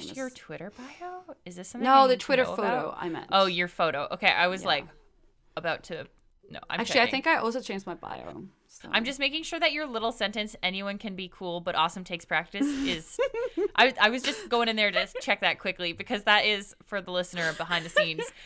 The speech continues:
Speaker 2: <laughs>
Speaker 1: kind of, I think, like, one of the first things I ever said to you when we met at an event in Portland where I was like, "I like your Twitter bio." And you were like,
Speaker 2: <laughs>
Speaker 1: "Thanks." Like, it was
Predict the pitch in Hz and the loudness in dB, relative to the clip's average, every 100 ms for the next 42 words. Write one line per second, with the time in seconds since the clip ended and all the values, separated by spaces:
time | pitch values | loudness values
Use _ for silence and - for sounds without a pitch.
0 | - - - - 220 220 214 196 - - | -20 -20 -10 4 4 4 -6 -16 -20 -8
1 | 208 254 254 381 392 262 262 - 202 247 | -2 -2 2 0 2 0 0 0 0 0
2 | 247 262 196 180 196 - 185 180 240 247 | -4 0 4 4 2 0 -2 -2 -4 -4
3 | 285 214 190 180 160 160 170 170 170 156 | -4 -6 -6 -2 -2 0 -2 -2 -4 -2
4 | 156 170 185 160 170 156 185 202 220 180 | -2 -2 -8 -8 -6 -4 -4 -6 -8 -2
5 | 156 151 - 294 _ _ - 180 180 - | -2 -2 -6 -10 _ _ -2 -2 -2 -4
6 | - 196 214 277 302 - - 220 311 - | -4 -8 -8 -8 -8 -8 -10 -6 0 0
7 | 87 98 - 208 226 262 269 392 254 440 | 0 -2 -2 -2 4 4 4 4 6 8
8 | 196 220 247 233 311 427 415 381 - | 6 2 2 4 6 4 4 2 -4